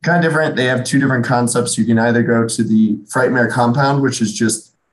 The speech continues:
you know, the, the general haunted house, but then they have what's called the Lights Out Haunted House, which on specific nights, they basically turn off all of the lights. So I would imagine if you're somebody that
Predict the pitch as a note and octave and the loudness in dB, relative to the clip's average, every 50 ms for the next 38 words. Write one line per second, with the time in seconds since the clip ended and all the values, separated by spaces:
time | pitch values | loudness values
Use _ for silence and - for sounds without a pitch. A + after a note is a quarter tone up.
0 | _ _ B2+ C3 B2 A2 G#2 A2 G2 - - - - _ - A#2+ G#2+ F#2+ - G#2+ | _ _ 0 2 2 0 0 -2 -4 -6 -8 -10 -16 _ -4 -2 -2 -2 0 0
1 | A#2+ B2 A#2+ A#2 A2+ A2+ A2 A2 G#2+ G#2 G2+ F#2+ - - - - - - - B2 | 2 2 2 2 2 2 2 0 0 0 0 -2 -2 -4 -8 -14 -16 -8 -2 0
2 | A#2+ A2+ A2 A2 F#2+ A2 A#2 C3+ D#3 - - - - _ _ _ _ _ _ _ | 0 0 2 0 0 0 0 0 -2 -4 -6 -8 -12 _ _ _ _ _ _ _
3 | _ A#2+ G#2+ A#2+ B2 B2+ B2+ B2 A#2+ A#2+ B2 B2 A#2 A#2 A2+ A2 F#2 - - - | _ -4 -2 0 0 2 2 2 2 2 2 2 2 2 0 0 -2 -6 -8 -4
4 | G#2 A#2 A#2 - - - - C3+ B2 A2 G2 G2 G2 - - G#2+ A2+ A#2+ A#2 A#2 | -2 0 0 0 -2 -4 -2 -2 -2 0 -2 -2 -4 -2 -2 0 0 0 0 0
5 | - - - - - G#2 G#2+ - - - - - A#2 G2+ F#2+ - G#2 G2+ G#2 - | -2 -6 -6 -6 -4 -2 -2 -2 -4 -6 -8 -6 -4 -4 -4 -4 -6 -6 -6 -4
6 | - F#2 - - - - _ _ _ _ _ _ _ _ _ B2 A#2 A#2 C3 B2 | -4 -4 -6 -6 -8 -12 _ _ _ _ _ _ _ _ _ -2 0 2 2 2
7 | A#2 A2+ - - A#2+ A#2+ - C#3 C#3 C#3 C3+ - A2+ A2 A2 A2 A#2 A2+ A2 A2 | 0 0 -2 -2 -4 -2 0 0 0 0 0 0 2 2 2 4 2 2 2 0
8 | G#2 G2 - - - - - - - A#2 A2+ A#2 A#2+ B2 A#2+ - - B2+ A#2 A2+ | -2 -2 -4 -4 -6 -6 -8 -2 0 0 2 2 2 0 0 0 0 0 0 0
9 | - - B2+ A#2+ A#2 A#2 A2+ A2 A2 - - - _ G2+ A2+ A2 G#2 G2+ F2+ E2+ | 0 0 0 0 2 2 0 0 -2 -4 -12 -8 _ 0 0 2 2 0 0 -2
10 | - - - - - - - - - - _ _ _ _ _ _ _ _ _ _ | -4 -4 -4 -4 -6 -6 -10 -14 -14 -14 _ _ _ _ _ _ _ _ _ _
11 | _ _ _ _ _ _ _ _ - - B2+ B2+ A#2 A2 A2 - - - _ _ | _ _ _ _ _ _ _ _ -2 0 2 2 2 0 -2 -6 -12 -18 _ _
12 | _ _ _ _ _ _ _ _ _ _ _ - C#3+ D#3 E3 D#3+ C#3+ C#3+ C3+ C3+ | _ _ _ _ _ _ _ _ _ _ _ 0 2 2 2 2 2 0 2 0
13 | C3 B2 C3+ B2+ B2 A#2+ A2+ B2 A#2+ A#2 - B2+ A#2+ A#2 A2+ A2+ A2+ A2 G#2+ G#2 | 0 0 2 2 2 2 2 0 0 0 2 2 2 2 2 2 2 2 2 0
14 | - - - | -2 -4 -8